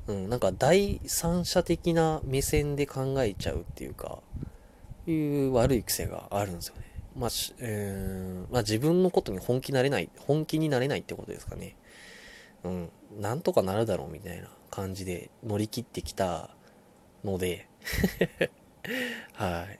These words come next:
まあ、うん、あんまり良くないのかもなとか最近思いながら、もっと、こう、なんて言うんだろう、本気出してみたいなことなのかなとか思ってるんですけど、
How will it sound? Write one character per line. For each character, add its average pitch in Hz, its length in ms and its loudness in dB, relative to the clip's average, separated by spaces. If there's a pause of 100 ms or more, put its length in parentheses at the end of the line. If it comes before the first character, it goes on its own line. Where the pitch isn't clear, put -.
ま 98 380 -2
あ、 - 0 - (720)
う 95 60 -8
ん、 90 280 -8 (100)
あ - 60 -4
ん 120 80 -4
ま 160 80 6
り 160 80 6
良 185 100 8
く - 100 -2
な 139 100 4
い 143 60 2
の 113 60 -2
か 95 120 0
も 95 100 -2
な 110 280 0
と - 100 -16
か - 100 -6
最 98 200 -4
近 104 180 -6
思 101 200 -2
い 101 60 -2
な 98 120 -4
が 95 120 -2
ら、 - 180 -8 (840)
も 123 80 -2
っ - 120 -16
と、 90 200 -2 (400)
こ 92 560 -4
う、 92 40 -10
な 98 140 -4
ん 139 60 -2
て 131 80 -8
言 104 80 -2
う 98 40 -6
ん - 20 -6
だ 87 100 -4
ろ - 160 -10 (100)
う、 - 40 -20 (640)
本 120 260 -2
気 - 160 -4
出 113 120 4
し - 100 -2
て 87 120 -6
み 87 140 -8
た 90 100 -12
い - 60 -12
な - 160 -18 (1160)
こ - 120 -14
と 113 140 0
な 101 80 0
の 95 80 -4
か 104 140 -6
な 135 260 4
と - 100 -2
か - 100 -2
思 101 160 -2
っ - 20 -4
て - 160 -4
る 90 60 -2
ん 85 40 -6
で 85 60 -12
す - 60 -14
け 87 80 -8
ど、 90 220 -8